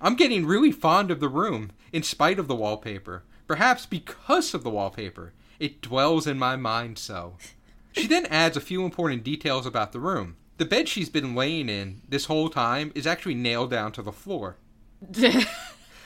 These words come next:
Speaker 1: That's normal.
Speaker 2: Yeah. Your bed isn't?
Speaker 1: And as she lays there on the immovable bed, looking at the wallpaper, following the pattern with her eyes for hours on end,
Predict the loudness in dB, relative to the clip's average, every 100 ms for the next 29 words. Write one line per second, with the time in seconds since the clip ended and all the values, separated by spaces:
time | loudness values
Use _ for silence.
0 | -8 0 2 2 2 2 4 6 4 10
1 | 10 12 8 2 0 2 2 0 0 4
2 | 4 6 6 8 8 6 2 -6 -6 -4
3 | -6 -8 -12 -2 4 6 6 4 2 2
4 | 2 2 0 2 2 4 4 4 4 4
5 | 2 2 0 2 2 0 -2 -4 -2 -4
6 | -4 -4 -2 -2 -4 -4 -6 -2 2 2
7 | 2 -2 -4 -2 -2 -2 -4 -6 -4 -2
8 | 0 -2 -2 -4 -2 -2 -2 -4 -6 -6
9 | -6 -8